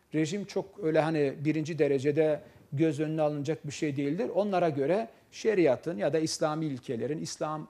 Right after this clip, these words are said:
hukukunun uygulanıp uygulanmadığı, e, önemlidir. Bu biraz da bizim toplumumuzda Cumhuriyet'in çok kısa sürede benimsenmesi ve kökleşmesi açısından da belki, e, kayda değer bir, e, değerlendirme olabilir.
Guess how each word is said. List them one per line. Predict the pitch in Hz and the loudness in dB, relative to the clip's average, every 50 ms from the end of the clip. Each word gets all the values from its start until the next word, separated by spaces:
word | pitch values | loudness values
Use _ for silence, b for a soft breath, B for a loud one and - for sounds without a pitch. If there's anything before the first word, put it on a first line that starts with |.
| _ - | _ -4
hukukunun | 170 160 - - 147 131 127 - 143 135 175 214 233 240 b b b b b b b - | -4 -4 -2 -2 -6 -6 -4 -4 -4 -2 -2 -2 -4 -6 b b b b b b b -2
uygulanıp | 214 220 185 175 160 160 180 202 185 175 | -2 0 2 2 2 2 0 -2 0 0
uygulanmadığı, | 185 175 160 160 160 165 160 151 143 135 127 131 139 135 127 120 | 0 0 2 4 2 2 2 2 -2 -4 -4 -2 -2 -2 -2 -4
e, | 117 - _ - 139 | -6 -8 _ -12 -12
önemlidir. | 131 - 123 135 131 123 123 123 127 147 151 262 - - B B B B B - | -10 -8 -8 -8 -8 -8 -8 -8 -10 -8 -10 -10 -12 -12 B B B B B -6
Bu | 247 320 339 | -4 0 4
biraz | 311 294 262 233 214 | 6 6 6 6 6
da | 233 214 185 | 4 4 4
bizim | 208 196 254 240 | 0 -2 -2 -6
toplumumuzda | - - 208 175 - - 196 185 185 185 160 220 214 165 | 0 0 0 0 0 -4 -6 -4 -4 -6 -2 -2 -2 -2
Cumhuriyet'in | 147 170 180 180 180 180 180 185 180 180 - 214 | 0 -4 -4 -2 -2 0 0 0 0 0 -4 -8
çok | - - 220 202 - | -6 -4 -6 -6 -6
kısa | - - - 208 196 | -8 -6 -4 -4 -4
sürede | - - 175 170 170 165 151 180 190 185 175 185 B B B B B - | -4 -2 0 0 2 2 4 6 4 4 4 0 B B B B B -2
benimsenmesi | 139 165 165 170 170 - - 180 165 165 165 165 151 - - 196 165 | 0 0 0 0 -2 -2 -2 -2 0 0 -2 -2 -4 -4 -4 -2 0
ve | 180 185 185 175 175 - - - - | 4 4 4 2 2 -4 -18 -18 -8
kökleşmesi | - - 160 - - 175 160 156 - 170 160 - - 160 | 0 0 0 0 2 -2 -2 0 -2 -6 -4 0 0 0
açısından | 139 - - - - - 160 156 175 170 139 139 | 0 -2 -6 -12 -8 -8 -4 -2 -2 -2 -2 0
da | 147 170 156 | -2 0 4
belki, | 165 143 135 123 - 175 180 185 180 B B B B B - | 4 2 2 2 0 2 2 2 2 B B B B B -4
e, | 139 143 139 - | -2 -2 -2 2
kayda | - 156 147 147 165 147 | 2 2 4 4 2 0
değer | 143 139 143 165 160 143 135 | 2 2 4 4 2 2 0
bir, | 156 175 - - - 135 139 | -4 -6 -6 -8 -14 -10 -8
e, | 135 135 135 135 - 147 | -6 -6 -6 -8 -8 -2
değerlendirme | 135 156 147 143 139 139 135 131 131 139 - 143 127 | 2 2 4 4 2 0 -2 -2 -4 -6 -6 -6 -6
olabilir. | 120 123 - - - - - | -6 -8 -8 -10 -12 -14 -14